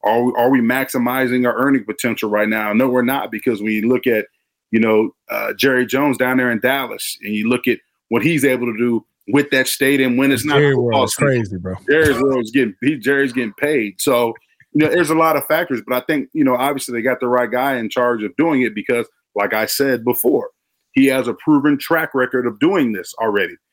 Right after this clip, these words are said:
Speaker 1: You're not bringing in somebody green who's talking about, you know, building a new stadium that hasn't done it. You have Kevin Warren who's already done this.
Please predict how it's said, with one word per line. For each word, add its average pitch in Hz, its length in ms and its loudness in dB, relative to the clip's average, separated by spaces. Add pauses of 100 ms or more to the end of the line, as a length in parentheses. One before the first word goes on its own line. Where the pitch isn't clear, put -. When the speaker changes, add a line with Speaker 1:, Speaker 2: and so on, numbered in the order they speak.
(240)
Speaker 1:
You're 113 100 2
not 131 240 2
bringing 156 280 0
in 135 100 -2
somebody 135 420 -2
green 147 500 2 (340)
who's 131 240 4
talking 165 340 0
about, 123 320 -2 (360)
you 117 120 -2
know, 110 240 -2 (120)
building 143 340 2
a 131 40 0
new 135 140 2
stadium 147 480 0
that 117 160 -2
hasn't 127 340 -4
done 156 200 0
it. 107 60 -6
You 135 120 2
have 123 140 -2
Kevin 135 280 -2
Warren 147 240 0
who's 120 140 -2
already 131 220 0
done 135 280 -2
this. - 280 -18